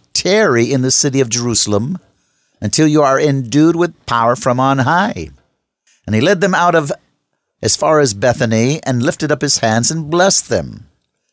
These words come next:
Now it came to pass, while he blessed them, that he departed from them and was carried into heaven. And they worshipped him and returned to Jerusalem with great joy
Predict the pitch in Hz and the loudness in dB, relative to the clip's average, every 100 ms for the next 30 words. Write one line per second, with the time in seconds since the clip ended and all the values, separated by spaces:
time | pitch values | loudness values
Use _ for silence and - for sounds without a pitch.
0 | _ 95 - 147 147 135 160 156 127 - | _ -4 -2 0 0 0 0 2 0 0
1 | 117 113 120 127 - 127 123 120 120 110 | 0 0 0 0 0 -2 0 0 0 -2
2 | - 139 135 107 107 95 98 101 123 _ | -2 -2 0 -2 -2 0 0 -2 -6 _
3 | _ _ _ 123 131 - 123 107 104 123 | _ _ _ -2 -2 -2 -2 0 0 0
4 | 127 123 151 123 71 - _ _ _ - | 0 2 2 0 -4 -16 _ _ _ -4
5 | 175 202 202 175 247 262 - 127 135 101 | -2 2 2 4 2 2 -2 -2 -2 -2
6 | 57 - _ _ _ _ _ _ 165 160 | -4 -14 _ _ _ _ _ _ -2 0
7 | 160 160 - 226 214 190 165 165 147 147 | 2 0 0 -2 0 -2 0 0 0 0
8 | 233 220 143 131 135 110 165 170 120 - | -2 -4 -2 -2 -2 0 -2 -2 -4 0
9 | 120 123 151 185 | 2 4 2 0